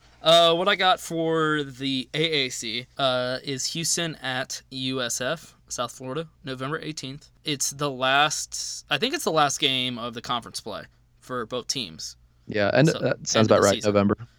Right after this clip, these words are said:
Speaker 1: Yeah, and so I honestly, this is, like, the one, like, the actual one that I didn't do as a joke, pretty much, because I think both teams are gonna be good, and I think this will determine if one of the G five schools get to go to a New Year's Bowl.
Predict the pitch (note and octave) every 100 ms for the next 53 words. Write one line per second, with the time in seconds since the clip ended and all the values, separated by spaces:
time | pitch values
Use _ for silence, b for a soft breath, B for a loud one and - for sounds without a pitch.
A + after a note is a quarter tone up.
0 | _ D3+ D#3 A#2 - - C#3 C#3 - E3+
1 | D#3+ D#3+ C#3 - D#3+ C#3+ E3 E3+ F3 D#3+
2 | E3 F#3+ G3+ F#3 E3+ C#3+ C#3 D3 D3 C3+
3 | B2 A2+ _ - C#3 E3 - D#3+ C#3+ C3+
4 | B2 B2 A#2+ - - C3+ C3 - _ _
5 | - C3 B2 A#2 A2 - C3+ A2+ G#2 -
6 | A#2+ G2+ G#2 G2 - b b b - C3
7 | D#3 D#3+ E3+ E3 - C#3 C3+ C#3+ C3+ B2+
8 | B2 A2+ - C3 C3+ D3 D3+ - B2+ A#2+
9 | - C#3 B2 A#2 B2+ B2+ - C3 B2 B2
10 | - B2+ B2 B2 A#2+ - - C#3 - C3+
11 | C3 B2 A#2+ B2 A2+ A2+ G#2 - - C3+
12 | C3 A#2 A2+ - - A#2+ A#2 - A#2 A#2+
13 | A2+ G#2+ G#2 G#2 A2 F2+ - - C#3